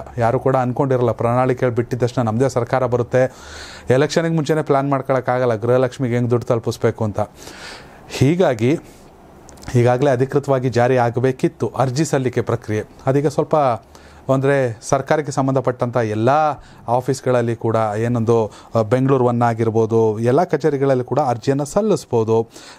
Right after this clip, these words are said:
ಕರ್ನಾಟಕ ಒನ್ ಆಗಿರ್ಬೋದು, ಗ್ರಾಮ ಒನ್ ಆಗಿರ್ಬೋದು, ಇದೇ ಗ್ರಾಮ ಪಂಚಾಯಿತಿಯ ಬಾಪೂಜಿ ಸೇವಾ ಕೇಂದ್ರದಲ್ಲಿ ಕೂಡ ಅರ್ಜಿಯನ್ನು ಸಲ್ಲಿಸ್ಬೋದು.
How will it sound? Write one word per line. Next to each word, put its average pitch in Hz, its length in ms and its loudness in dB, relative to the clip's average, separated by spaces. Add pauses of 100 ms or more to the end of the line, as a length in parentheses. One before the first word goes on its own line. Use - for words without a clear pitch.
(100)
ಕರ್ನಾಟಕ 131 480 0
ಒನ್ 120 220 2
ಆಗಿರ್ಬೋದು, 113 440 0
ಗ್ರಾಮ 117 340 0
ಒನ್ 113 160 0
ಆಗಿರ್ಬೋದು, 110 420 0
ಇದೇ 131 140 2
ಗ್ರಾಮ 123 260 0
ಪಂಚಾಯಿತಿಯ 143 480 0 (100)
ಬಾಪೂಜಿ 156 600 0 (320)
ಸೇವಾ 147 180 2
ಕೇಂದ್ರದಲ್ಲಿ 135 380 0
ಕೂಡ 135 140 0
ಅರ್ಜಿಯನ್ನು 131 360 -2
ಸಲ್ಲಿಸ್ಬೋದು. 123 460 -2